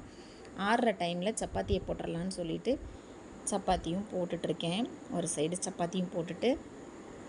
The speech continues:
அதை நல்லா ஆற வச்சுட்டு மிக்சியில பேஸ்டா நல்லா அரைச்சு எடுத்துட்டு வந்துக்கலாம். பாருங்க, ஆற வச்சுட்டேன். நல்லா இந்த அளவுக்கு வதக்கிடணும். ஆற வச்சு பேஸ்ட்டு. இப்போ வந்து கடாய் வச்சு கொஞ்சமா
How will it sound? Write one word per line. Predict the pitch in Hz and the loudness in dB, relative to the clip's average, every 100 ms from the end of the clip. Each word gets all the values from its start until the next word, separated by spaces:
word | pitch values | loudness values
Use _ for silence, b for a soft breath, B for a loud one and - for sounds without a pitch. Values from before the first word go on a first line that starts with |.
| - - - - B B B - 185 | -12 -12 -10 -10 B B B 2 4
அதை | 180 180 | 4 4
நல்லா | 170 190 175 | 6 4 4
ஆற | 196 226 180 | 4 6 4
வச்சுட்டு | - - 247 202 | 0 4 6 6
மிக்சியில | - 226 185 185 320 - - | 2 0 4 4 2 -2 2
பேஸ்டா | 190 202 - 226 208 | 4 4 0 -2 0
நல்லா | 170 175 190 170 | 0 0 2 2
அரைச்சு | 185 - 185 | 0 2 2
எடுத்துட்டு | 175 - 180 | 2 -2 0
வந்துக்கலாம். | 170 170 165 160 214 294 B B B B B - - - 262 185 | 0 2 2 4 4 2 B B B B B -12 -12 -8 -2 0
பாருங்க, | 170 180 180 | 2 2 4
ஆற | 202 196 | 6 6
வச்சுட்டேன். | 175 - 180 247 220 | 4 0 2 4 4
நல்லா | 175 202 196 | 6 6 6
இந்த | 220 208 | 6 6
அளவுக்கு | 220 240 170 | 6 4 4
வதக்கிடணும். | 180 180 185 156 165 247 - B B - 190 | 2 2 2 2 2 2 0 B B -8 -2
ஆற | 208 214 | 2 2
வச்சு | 190 220 214 | 4 2 6
பேஸ்ட்டு. | 190 208 - 175 214 294 202 | 6 4 0 2 2 2 2
இப்போ | 185 | 2
வந்து | 190 240 | 4 4
கடாய் | 190 180 233 214 | 4 4 4 4
வச்சு | 180 226 269 | 2 2 2
கொஞ்சமா | 214 196 220 247 | 2 2 6 6